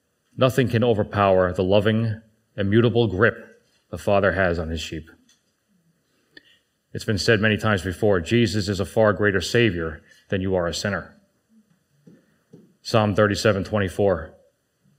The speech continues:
"Though he fall, he shall not be utterly cast down, for the Lord upholds him with his hand." Are you struggling with assurance today?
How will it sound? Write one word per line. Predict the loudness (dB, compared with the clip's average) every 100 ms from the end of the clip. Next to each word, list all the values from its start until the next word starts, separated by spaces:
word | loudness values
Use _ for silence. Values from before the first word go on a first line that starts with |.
| _ -2
"Though | 0 2
he | 0
fall, | 0 2 4 2 -2 -8 -20 _ _ _ _ _
he | -12
shall | -4 0
not | 2 2 0
be | -2
utterly | -2 -2 -2
cast | -4 -4 -4
down, | -6 -6 -10 -18 _ _ _ _ _ _ _
for | -4
the | 0
Lord | 2 2
upholds | 0 -4 0 0 0
him | -6 -10
with | -10
his | -10
hand." | -8 -8 -10 -16 _ _ _ _ _ _ _ _ _ _ _ _ _ _ _ _ _ _ _ _ _ _ _ _ -8
Are | -2
you | 0
struggling | 2 2 2 2
with | -2 -2
assurance | -4 -2 -2 -2 -6
today? | -12 -16